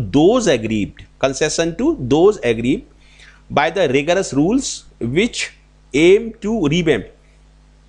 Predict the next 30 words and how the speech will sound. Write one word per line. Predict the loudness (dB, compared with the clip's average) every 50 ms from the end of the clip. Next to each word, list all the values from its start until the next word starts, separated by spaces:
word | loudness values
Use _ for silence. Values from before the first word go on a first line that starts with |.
| _ -20 _ _ _ _ _ _ _ -6 _
इस | -4 -4 -4
पूरे | -2 2 2 2 2
सेंटेंस | 0 -4 -4 -2 -4 -2 0
का | 0
मतलब | 0 0 -2 -2 -2 -4
क्या | -2 0 -2 -2
है? | -2 -2
पूरे | -6 -4 -2 -2 -2
सेंटेंस | 0 -2 -2 0 0 -2 0
का | 0 0
मतलब | -2 -2 -2 0 -2 -2 0
ये | 0 0 0
है | 2 0 0 0 -2 -6 -16 -20 -20 -20 -20 -20 -20 _ _ _ _
कि | 2 4 6 6 6 4 2 -4 -16 _ _ _ _ _ _ -20 -20 _ _ 2
two | 4 4 6
years | 4 4 2 0 0 -2
after | -2 -2 0 0 0 0 0
accepting | -2 0 -2 -2 -2 0 -2 -2 0
Justice | 0 -2 -2 -2 -6 -6 -4 0
आरएम | 0 2 2 2 0 0 0
लोढ़ा's | 0 2 4 4 2 2 0 -4 -6 -4
committee | -2 -2 -2 -2 0 -2 -2 -2 -2 -4
recommendations, | -4 -4 -2 -4 -4 -2 -2 -4 -4 -2 -4 -4 -4 -4
the | -4 -4 -6
Supreme | -4 0 -2 -2 0 0
Court | 0 0 0
has | -2 -4 -4 -2 -2
now | 0 0 0 0
extended | -2 -6 -4 -2 -2 -2 0 -4 -4 -6
some | -4 -6 -6 -6